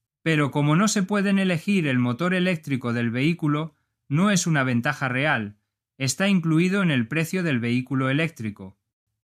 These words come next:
El fabricante del vehículo elige el motor eléctrico dependiendo del uso del vehículo.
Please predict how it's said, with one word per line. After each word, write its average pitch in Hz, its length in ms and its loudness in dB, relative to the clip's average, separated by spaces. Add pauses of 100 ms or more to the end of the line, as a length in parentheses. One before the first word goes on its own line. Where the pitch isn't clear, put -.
(160)
El 131 140 -2
fabricante 147 600 0
del 202 160 0
vehículo 185 600 0
elige 185 400 0
el 185 100 2
motor 165 340 0
eléctrico 175 560 -2
dependiendo 151 640 0
del 143 160 0
uso 160 240 0
del 151 160 0
vehículo. 117 560 -4